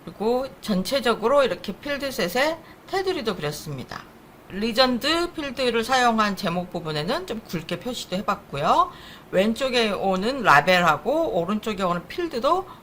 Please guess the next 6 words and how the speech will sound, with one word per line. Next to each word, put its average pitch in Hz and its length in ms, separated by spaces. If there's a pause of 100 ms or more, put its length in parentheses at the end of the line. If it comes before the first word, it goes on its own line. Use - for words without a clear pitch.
(100)
보기 196 240
좋게 180 240
정리를 151 380
했어요. 160 380 (580)
이 247 200
모습이 220 680